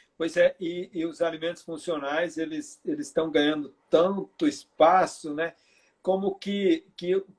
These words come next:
por uma necessidade de um balanceamento, né, da, da alimentação diária, sem ter que, que apelar por, por alimentos processados, né?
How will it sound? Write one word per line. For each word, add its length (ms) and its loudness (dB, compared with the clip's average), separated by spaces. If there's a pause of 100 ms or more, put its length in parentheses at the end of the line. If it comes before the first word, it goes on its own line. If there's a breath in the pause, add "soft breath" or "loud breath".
por 120 0
uma 160 0
necessidade 680 6
de 60 -2
um 40 0
balanceamento, 1400 -2
né, 280 -4 (200)
da, 300 -4
da 120 -8
alimentação 720 -10
diária, 640 -2 (180)
sem 240 -8
ter 180 -2
que, 400 -10
que 140 0
apelar 440 2
por, 320 -10
por 140 -2
alimentos 420 -4
processados, 1000 -4
né? 240 -8